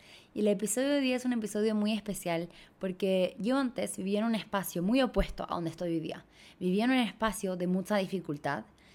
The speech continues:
donde creía que tenía que sacrificar, que creía que te-, me tenía que esforzar demasiado para poder realmente ser exitosa. Trabajaba muchísimo, tengo patrones como cuando iba al colegio, estudiaba muchísimo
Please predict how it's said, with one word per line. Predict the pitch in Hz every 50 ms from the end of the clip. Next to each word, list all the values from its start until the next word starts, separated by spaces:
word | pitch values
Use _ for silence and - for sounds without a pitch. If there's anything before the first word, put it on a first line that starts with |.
| - - - -
donde | 202 190 190 185 180 175 180
creía | 180 180 170 170 180 196 202 202
que | 202 - 196 190 185
tenía | 185 185 180 185 190 185
que | 202 196
sacrificar, | - 208 190 - - - - 170 165 - 170 170 190 269 294 - - _ _ - - - - _
que | - 180 165
creía | - 165 165 165 170 170
que | - 190
te-, | 185 190 - 185
me | 185 165
tenía | 175 170 180 185 180
que | 190 185
esforzar | 160 - - 165 160 - 190 175 165
demasiado | 180 185 180 175 156 - - 202 202 185 - - 190 185 -
para | - 185 180 175 -
poder | - 165 165 165 170
realmente | 175 175 170 170 175 170 165 165
ser | - - -
exitosa. | - - - - - - 147 156 - - - - - _ _ _ _ - - _ -
Trabajaba | - 165 160 156 - 185 185 185
muchísimo, | 185 180 165 156 - 220 208 208 - 214 202 196 196 202 202 196 - - - - - - - - _ _ _ _ _ -
tengo | - 175 180 180 170 180 175 165
patrones | 175 160 156 - 170 175 175 165 -
como | - 180 165 147
cuando | 143 151 143 147
iba | 151 160
al | 170 165
colegio, | 170 160 156 165 160 - 196 -
estudiaba | - - - - 185 180 180 165 160 180 185 - - -
muchísimo | 202 190 185 175 160 160 - 208 185 - 180 160 160 160 160 -